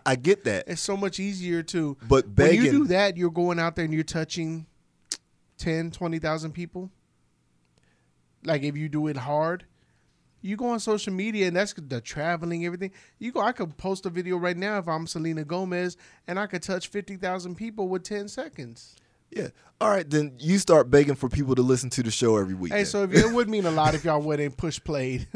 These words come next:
Speaker 2: on our show.
Speaker 1: "Hey, y'all, it would mean a whole
Speaker 2: Do the
Speaker 1: lot
Speaker 2: Jay-Z voice. Do
Speaker 1: if
Speaker 2: it.
Speaker 1: you
Speaker 2: I'll
Speaker 1: would
Speaker 2: make a commercial
Speaker 1: stream
Speaker 2: out of
Speaker 1: our,"
Speaker 2: it.
Speaker 1: no.
Speaker 2: <laughs> Do it, do it, do it.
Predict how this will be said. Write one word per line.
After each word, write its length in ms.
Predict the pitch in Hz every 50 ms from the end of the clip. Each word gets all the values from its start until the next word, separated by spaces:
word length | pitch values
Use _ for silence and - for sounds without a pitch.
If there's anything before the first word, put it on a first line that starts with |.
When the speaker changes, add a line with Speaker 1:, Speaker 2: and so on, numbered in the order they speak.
| 202 -
Speaker 2:
on 180 | - 147 123
our 120 | 147 143 123
show. 320 | - - - - - 170 - - - 247 - - 320 - - _ _ - _ _ _ _ _ _ _ _ _ _ _
Speaker 1:
"Hey, 300 | - - - 208 208 208
y'all, 640 | 214 196 196 185 180 175 175 180 180 180 170 - - -
it 100 | - 180
would 160 | 180 175 175
mean 240 | 180 185 180 180 170
a 80 | 160
whole 360 | 156 147 175 170 175 175 180
Speaker 2:
Do 60 | 175 175
the 60 | 170
Speaker 1:
lot 280 | 170 165 160 156 156
Speaker 2:
Jay-Z 300 | 214 214 214 202 208 208
voice. 340 | 196 180 170 160 151 151 151
Do 200 | 156 151 147 135
Speaker 1:
if 40 | 156
Speaker 2:
it. 60 | 175 185
Speaker 1:
you 80 | 190 196
Speaker 2:
I'll 40 |
Speaker 1:
would 100 | 190 190
Speaker 2:
make 140 | 226 226 -
a 60 | 226
commercial 280 | 190 - 196 208 214 196 190
Speaker 1:
stream 40 | 190 180
Speaker 2:
out 80 | 175 175
of 60 | 175
Speaker 1:
our," 120 | 170 156
Speaker 2:
it. 60 | - - - - -
Speaker 1:
no. 420 | 117 120 135 160 160 139 110 90
Speaker 2:
<laughs> 120 | - - 190
Do 160 | 208 233 233
it, 100 | 202 190
do 140 | 240 247 247
it, 20 |
do 100 | 226 220 220
it. 80 | 214